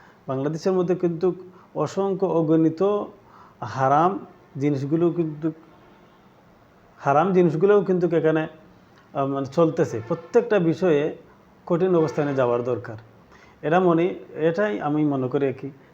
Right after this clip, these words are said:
কেউ যদি কথাগুলো সাপোর্ট নাও করেন, কিন্তু আমি আমার, আহ, অবস্থান থেকে আমি, আহ, অন্তর-, অন্তর্গত দিক থেকে আমি শান্তি পাবো যে আমি কথাগুলো বলতে পারছি। তো এটাই হচ্ছে কি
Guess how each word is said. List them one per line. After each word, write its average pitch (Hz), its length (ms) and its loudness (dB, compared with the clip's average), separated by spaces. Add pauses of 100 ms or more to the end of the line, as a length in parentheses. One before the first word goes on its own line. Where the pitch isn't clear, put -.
কেউ 170 140 0
যদি 175 240 -2
কথাগুলো 175 360 0
সাপোর্ট 156 320 -2
নাও 156 220 2
করেন, 175 380 -2
কিন্তু 147 240 -4
আমি 147 200 2
আমার, 160 240 4
আহ, - 560 -10
অবস্থান 156 420 0
থেকে 147 140 0
আমি, 139 220 2
আহ, 127 520 -8
অন্তর-, 180 560 0
অন্তর্গত 202 640 0
দিক 196 260 0
থেকে 175 160 2
আমি 165 100 2
শান্তি 147 320 0
পাবো 113 320 -4
যে 131 80 -4
আমি 147 140 -4
কথাগুলো 170 380 0
বলতে 170 280 2
পারছি। 123 280 -2 (2750)
তো 170 260 2 (160)
এটাই 190 220 6
হচ্ছে 214 320 6
কি 196 240 4